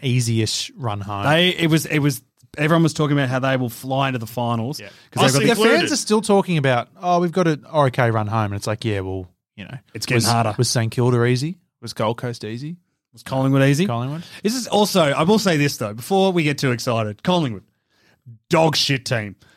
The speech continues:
Speaker 1: Oh, they suck shit.
Speaker 2: They've done this four weeks in a row where they don't play for three quarters and then they turn it on for twenty-five minutes.
Speaker 1: Yep. Good for
Speaker 2: Harvey,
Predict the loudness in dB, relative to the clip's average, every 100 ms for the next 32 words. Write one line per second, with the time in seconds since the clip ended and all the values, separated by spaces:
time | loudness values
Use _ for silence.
0 | -14 -12 -12 -14 -6 -4 0 2 4 4
1 | 0 4 4 6 2 2 2 4 4 4
2 | 2 0 2 2 2 2 2 2 0 0
3 | 0 0 2 4 4 0 -2 -4 -4 -6
4 | -6 -4 -2 -2 -2 -4 -8 _ _ -6
5 | -4 0 2 2 2 2 2 0 -4 -6
6 | -14 -16 _ _ -20 -20 _ _ _ _
7 | _ _ _ 0 4 4 2